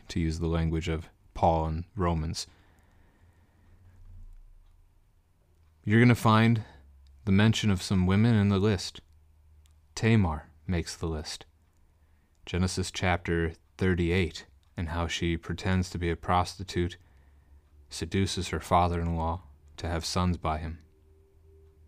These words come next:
Not good. Judah admits it himself that she's more righteous than he is, which isn't saying much for either of them.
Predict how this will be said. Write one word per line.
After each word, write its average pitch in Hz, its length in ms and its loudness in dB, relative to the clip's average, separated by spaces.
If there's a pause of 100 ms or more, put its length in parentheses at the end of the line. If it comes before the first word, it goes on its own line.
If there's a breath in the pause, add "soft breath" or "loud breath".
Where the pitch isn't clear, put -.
(2250)
Not 95 240 -2
good. 101 380 0 (600)
Judah 104 480 4 (300)
admits 90 400 2
it 90 60 0
himself 87 460 2
that 85 180 -2
she's 104 300 4
more 92 200 6
righteous 90 360 4
than 80 160 0
he 110 180 8
is, 80 220 0
which 85 160 -6
isn't 110 240 6
saying 101 280 4
much 104 200 4
for 80 160 -2
either 95 280 2
of 73 160 -8
them. 85 140 -6